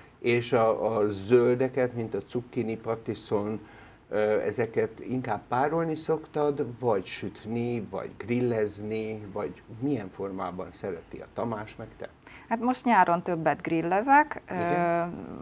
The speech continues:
Speaker 2: ö, a többi évszakban pedig, ö, inkább sütöm őket, sütve nagyon szeretjük őket.
Speaker 1: Értem. Nézzük meg a következő képet, hiszen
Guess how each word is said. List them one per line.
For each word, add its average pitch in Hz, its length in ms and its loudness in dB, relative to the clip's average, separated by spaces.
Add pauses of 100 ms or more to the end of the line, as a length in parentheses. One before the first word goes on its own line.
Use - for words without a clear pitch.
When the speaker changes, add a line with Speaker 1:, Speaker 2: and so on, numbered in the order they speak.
(120)
Speaker 2:
ö, - 60 -4
a - 80 -2
többi 160 580 2 (160)
évszakban 156 720 -2
pedig, 151 360 -4
ö, 151 320 -2 (120)
inkább 147 360 -4
sütöm 147 640 -8
őket, 151 520 -8
sütve 151 300 -10
nagyon 147 320 -6
szeretjük - 640 -12
őket. 170 400 -8 (140)
Speaker 1:
Értem. - 380 0 (120)
Nézzük 180 320 0
meg 113 160 -2
a 101 80 -4
következő 98 640 -6
képet, 135 460 -4 (420)
hiszen 143 560 -2